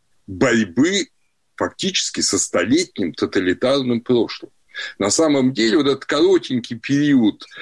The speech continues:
белорусской демократии, ну да, там, да, девяносто второй, фактически девяносто четвёртый год, вот, это он, его даже большинство людей не заметило, он так быстро пролетел. Не успе-, не успели измениться, не стали новыми людьми, не сформировалось новое поколение.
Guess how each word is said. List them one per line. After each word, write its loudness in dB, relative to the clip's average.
белорусской 2
демократии, 0
ну 0
да, 2
там, -8
да, 0
девяносто -2
второй, 0
фактически -8
девяносто -4
четвёртый -2
год, 0
вот, 2
это 2
он, 4
его 4
даже 0
большинство 2
людей 0
не 2
заметило, 2
он -8
так -4
быстро 0
пролетел. 0
Не 2
успе-, 0
не 4
успели 2
измениться, 0
не 4
стали 2
новыми 2
людьми, 0
не -4
сформировалось 0
новое 4
поколение. 0